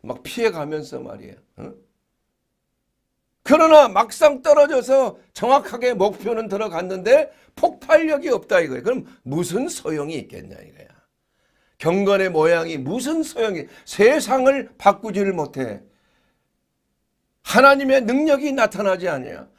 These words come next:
사람이 변화되지 않는다 이겁니다. 회개하지 않는다 이거예요.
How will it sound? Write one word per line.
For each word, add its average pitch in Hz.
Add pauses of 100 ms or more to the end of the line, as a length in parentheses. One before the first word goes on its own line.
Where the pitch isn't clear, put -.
(140)
사람이 262
변화되지 269
않는다 175
이겁니다. 110 (320)
회개하지 277
않는다 202
이거예요. 113